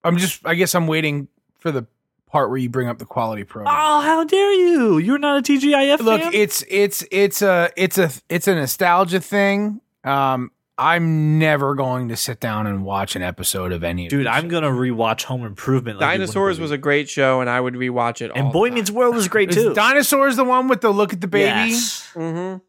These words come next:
Speaker 1: Yeah.
Speaker 3: Yeah.
Speaker 1: All right. Uh, it's, uh, it's cute. My kids right now are binge watching Full House on Netflix. And I'm going, "This is a bad idea." Like,
Speaker 3: <laughs>
Speaker 1: I,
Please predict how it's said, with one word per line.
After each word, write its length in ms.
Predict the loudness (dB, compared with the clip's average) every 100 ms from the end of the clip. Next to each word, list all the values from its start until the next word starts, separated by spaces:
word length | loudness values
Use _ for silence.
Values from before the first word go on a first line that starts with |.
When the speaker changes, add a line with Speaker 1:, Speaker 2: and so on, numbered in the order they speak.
| _ _ _ -4
Speaker 1:
Yeah. 280 | 0 0 -2 _ _ -20 -8
Speaker 3:
Yeah. 240 | -4 0
Speaker 1:
All 80 | 0
right. 200 | 0 -6 _
Uh, 280 | -4 -4 -4
it's, 260 | -6 -8 -4
uh, 200 | 0 2
it's 120 | 0 -4
cute. 280 | -6 -6 _ _ _ -4
My 200 | 0 0
kids 320 | 0 -2 -2
right 180 | -2 -2
now 360 | 0 0 0 0
are 280 | 0 0 0
binge 480 | -4 -2 0 0 -2
watching 640 | -2 -2 -4 -6 -6 -8
Full 320 | -8 -4 -2
House 480 | 0 0 0 -4 -8 -8
on 240 | -8 -6
Netflix. 600 | -8 -10 -16 -18 -18 -20 _ _ _ _ _ _
And 460 | 0 0 0 -4 -10 _ _ -2
I'm 220 | 0 0
going, 360 | 0 -2 -4 -6
"This 240 | -6 -6
is 300 | -10 -12 -14 _ _ _ _ -14
a 100 | -10
bad 300 | -8 -6 -6
idea." 420 | -8 -10 -12 -16 -20 _ _
Like, 180 | 0 0 2
Speaker 3:
<laughs> 40 | 0 0 -2 -4 -6 -6 -8 -10 -14 -6
Speaker 1:
I, 220 | -2 -2